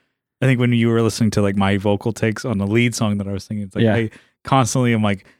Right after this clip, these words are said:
Speaker 1: he's very aggressive. Like, I'm singing, like, a, like, a love song, and it's very, like,
Speaker 2: Staccato.
Speaker 1: uh, staccato and aggressive, and I end with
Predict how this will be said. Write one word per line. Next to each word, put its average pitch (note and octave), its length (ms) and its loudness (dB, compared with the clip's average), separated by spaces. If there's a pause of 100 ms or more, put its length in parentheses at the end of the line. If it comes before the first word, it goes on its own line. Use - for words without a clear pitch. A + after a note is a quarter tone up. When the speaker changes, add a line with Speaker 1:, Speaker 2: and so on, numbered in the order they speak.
(240)
Speaker 1:
he's B2+ 120 -2
very B2 760 2
aggressive. G2+ 760 -4 (160)
Like, A#2+ 240 -4
I'm B2 180 2
singing, D#3+ 340 2
like, A#2+ 260 2
a, A2 120 -2
like, G2+ 300 -2
a G#2 80 -2
love G2 300 -2
song, B2+ 300 0
and A2+ 100 0
it's G#2+ 100 -2
very, A2 240 2
like, A2 60 2
Speaker 2:
Staccato. G#2 460 2 (340)
Speaker 1:
uh, C#3+ 120 -2
staccato C3+ 680 2
and A#2+ 120 0
aggressive, A#2+ 460 0
and A2+ 120 0
I G#2+ 100 2
end G#2+ 220 -2
with G#2 120 -4